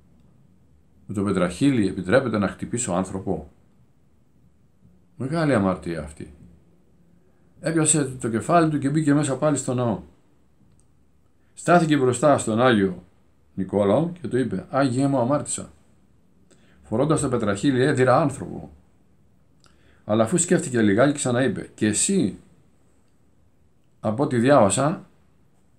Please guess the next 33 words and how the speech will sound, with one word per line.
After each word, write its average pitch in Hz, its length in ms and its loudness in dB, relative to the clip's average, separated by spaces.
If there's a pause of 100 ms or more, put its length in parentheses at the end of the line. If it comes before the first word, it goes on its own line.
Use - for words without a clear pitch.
(200)
έδιρες 139 600 0
τον 104 200 0
Άριο 101 480 2
εκεί 113 380 -2
μέσα 104 320 0
στη - 160 -6
Σύνοδο». 85 500 0 (240)
Πράγματι, 107 320 0
ξέρετε, 113 340 -2
στη - 180 -8
Σύνοδο 139 480 -4 (680)
ο 110 80 -8
Άγιος 110 160 0
Νικόλαος 127 360 -2
είχε 117 120 -4
δώσει 131 400 -2 (1300)
μία 120 280 -2
σφαλιάρα 120 600 4
στον 110 380 -4
Άγιο, 95 500 0
στον, 101 420 0
ε, 82 80 -6
συγγνώμη, 110 400 0
στον 92 220 -4
Άριο, 92 540 2 (880)
ο - 60 -10
οποίος 127 240 -4
έλεγε 127 220 2
βλασφημίες 113 680 2
για 87 120 -2
τον 90 100 -6
Χριστό 101 340 -2
δηλαδή. 76 420 -6